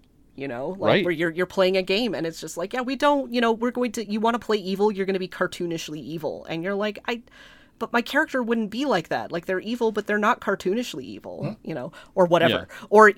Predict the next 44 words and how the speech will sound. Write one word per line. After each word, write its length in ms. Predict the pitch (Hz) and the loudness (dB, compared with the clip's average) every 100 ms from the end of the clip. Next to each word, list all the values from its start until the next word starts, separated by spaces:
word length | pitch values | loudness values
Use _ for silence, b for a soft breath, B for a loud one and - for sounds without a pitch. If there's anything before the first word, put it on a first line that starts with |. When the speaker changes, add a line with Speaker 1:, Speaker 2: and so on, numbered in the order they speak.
| - | 4
Speaker 1:
or 160 | 226 | 4
you're 180 | 233 220 | 6 4
like, 220 | 214 208 | 4 2
you 60 | 202 | 2
know, 100 | 190 | 2
"I'm 140 | 220 | 2
playing 240 | 247 269 226 | 2 0 0
a, 100 | 185 175 | -2 -2
like, 220 | 180 170 | -2 -2
you 60 | |
know, 140 | 156 147 | -4 -2
a 180 | 143 143 | -2 -4
chaotic 480 | - 160 135 - - | -8 -6 -4 -4 -4
good 220 | 226 285 | -4 -4
character," 540 | - 151 - - - - | -2 -4 -4 -16 -18 -8
where, 160 | 175 | -6
like, 220 | 143 139 196 | -4 -6 -8
I'm 100 | 220 | -4
generally 340 | 320 269 214 | 0 2 2
on 80 | 156 | 0
the 60 | 139 | -4
side 240 | - - | -6 -8
of 100 | - | -8
good, 360 | - 131 160 214 | -10 -8 -8 -10
but, 320 | 185 185 180 190 | -4 0 0 0
you 80 | |
know, 200 | 180 175 - _ _ - | -2 -2 -4 _ _ 0
my 280 | 202 254 | 4 4
character 380 | 311 330 311 311 | 4 2 2 0
would 160 | 285 269 | -2 0
never 260 | 269 262 | 2 2
do 200 | 226 247 | 2 0
this 180 | 240 233 | 0 -4
quest, 500 | - 262 226 - - - b b b b - | -2 -2 -2 -6 -12 -18 b b b b -6
and 100 | 208 | -2
the 60 | 233 | 0
game 240 | - 247 | 0 0
is 120 | 226 - | 0 -2
forcing 520 | - 254 226 233 190 | 0 0 0 -2 0
me 100 | 175 | 0
to 80 | 160 | -2
do 220 | 160 - | -4 -6
it, 180 | - - b b b b | -12 -20 b b b b
because 480 | - 165 160 143 - | -6 -2 -2 -4 -12